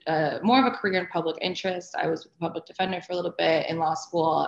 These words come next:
and did some nonprofit work with veterans, all very rewarding stuff. And I still, like, would do that if this all didn't work out. But by the grace of God, my boss reached out to me actually going into my three L.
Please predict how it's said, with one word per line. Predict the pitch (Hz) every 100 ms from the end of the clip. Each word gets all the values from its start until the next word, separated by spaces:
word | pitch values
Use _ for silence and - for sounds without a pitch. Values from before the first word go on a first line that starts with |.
| -
and | 156 143 151 -
did | - 175
some | 180
nonprofit | 175 170 156 202 190 170
work | 185 185
with | 160
veterans, | 175 175 170 170 - - - _
all | 180 233 285 208
very | 190 196 185
rewarding | 175 160 151
stuff. | - 120 76 -
And | 185
I |
still, | 185 - 220 208 196
like, | 170 170
would | 170
do | 180 170
that | 170 165
if | 165
this | 165 160
all | 160
didn't | 156 135
work | 151 151
out. | 147 135 135 - _ _ _ _ _ -
But | 220 208 196 - - - - -
by | 190
the | 190 185
grace | 180 196 202 190
of | 175
God, | 180 170 160 160 160
my | 165 156 -
boss | 170 180 175
reached | 180 170
out | 170 160 -
to |
me | 156 170 214 180
actually | 135 - - 165 151
going | 151 165 156 151
into | 170 170 170
my | 160 156
three | - 165
L. | 117 95 71